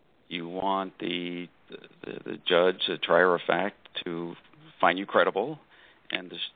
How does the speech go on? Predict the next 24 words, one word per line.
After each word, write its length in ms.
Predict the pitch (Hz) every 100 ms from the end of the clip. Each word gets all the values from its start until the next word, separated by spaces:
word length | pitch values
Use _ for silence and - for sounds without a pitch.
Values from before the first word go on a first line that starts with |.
| - - -
it 60 | - -
starts 280 | 95 104
with 80 | 101 -
showing 160 | 104 98
that 140 | -
you 60 | 76
care, 400 | 95 85 107 - - -
showing 240 | 92 92
that, 180 | 92 - _ -
uh, 180 | - - - -
that 140 | 80
you 160 | 82 87
have 180 | 98 80
respect 560 | 71 - 80 107 - - _ - - _ _ -
for 120 | -
the 120 | 69
court, 360 | 62 - 90 110 -
for 80 |
the 100 | 57 -
system. 460 | 82 - 107 123 131 _ _ _ -
And, 420 | 87 87 87 85 85
um, 400 | 87 90 87 85 -
also 380 | 104 101 113 107
it 120 | 107